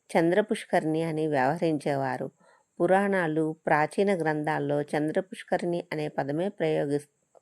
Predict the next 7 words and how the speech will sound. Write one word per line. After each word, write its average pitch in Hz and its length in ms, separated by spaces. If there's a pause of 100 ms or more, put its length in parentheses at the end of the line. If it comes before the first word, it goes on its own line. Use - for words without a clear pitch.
(180)
కనిపిస్తుంది. 151 720 (540)
ఇప్పటికీ 220 520
కొందరు 160 640 (280)
చంద్ర 170 200
పుష్కరిణి 170 580
అని 151 280
వ్యవహరించడం 151 840